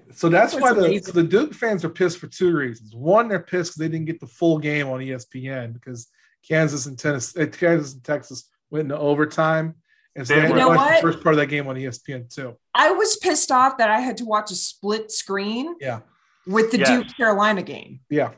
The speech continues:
Speaker 1: So
Speaker 3: yes.
Speaker 1: I, I, I, I get that. And, uh, so here's where I'm at. I'm all for, I'm against Duke and North Carolina. I don't like either of them. They can both kiss my ass.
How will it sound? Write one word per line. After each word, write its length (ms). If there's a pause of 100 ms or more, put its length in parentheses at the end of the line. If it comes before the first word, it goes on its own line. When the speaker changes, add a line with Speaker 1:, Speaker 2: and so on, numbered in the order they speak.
Speaker 1:
So 400
Speaker 3:
yes. 260 (100)
Speaker 1:
I, 140 (400)
I, 80
I, 200 (200)
I 60
get 240
that. 260 (100)
And, 300
uh, 100
so 140
here's 260
where 80
I'm 220
at. 180 (920)
I'm 320
all 520
for, 760 (720)
I'm 200
against 400
Duke 320
and 180
North 240
Carolina. 640
I 120
don't 100
like 180
either 260
of 140
them. 160 (600)
They 100
can 160
both 240
kiss 240
my 220
ass. 320